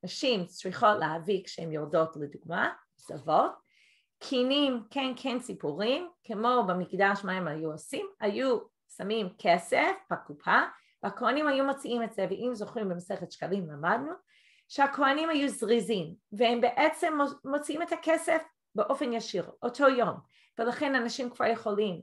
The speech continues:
להב-, כן, לדעת שהכהנים ישר יצ-, הוציאו את הכסף וטיפלו בקורבן שלהם. אבל בזמן הזה מה היה קורה? הם שה-, שהו את הקינים, הם לא היו עושים אותם בזמן. אם כן, מה היה קורה?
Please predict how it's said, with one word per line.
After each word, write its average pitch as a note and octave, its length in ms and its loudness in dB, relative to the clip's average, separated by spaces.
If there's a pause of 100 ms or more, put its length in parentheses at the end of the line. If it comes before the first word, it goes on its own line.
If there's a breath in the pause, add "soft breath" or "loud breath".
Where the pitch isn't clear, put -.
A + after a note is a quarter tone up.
(140)
להב-, E3 280 -6 (140)
כן, A3 260 -4
לדעת G3+ 460 6 (340 soft breath)
שהכהנים B3 680 0 (220)
ישר A3 320 6 (120)
יצ-, F3+ 340 -4
הוציאו F3 340 0
את - 120 -6
הכסף D#4 420 -2 (120)
וטיפלו G3+ 520 -4
בקורבן C4 480 4
שלהם. - 300 -10 (800 soft breath)
אבל A3 480 4 (340)
בזמן G#3+ 420 4
הזה F#3 240 4
מה F3+ 160 2
היה E3 180 2
קורה? D3 360 -16 (280)
הם A3 140 -8
שה-, A#3 240 -4 (180)
שהו - 380 -6
את D#4 140 -2
הקינים, C#4 440 -6 (480 soft breath)
הם D4 220 2
לא C4 220 4
היו C#4 320 0
עושים F3+ 360 -4
אותם D3+ 260 -8
בזמן. C#3 280 -12 (380)
אם B3+ 200 2
כן, F3+ 200 -6
מה F3 120 2
היה E3 240 0 (180)
קורה? - 380 -12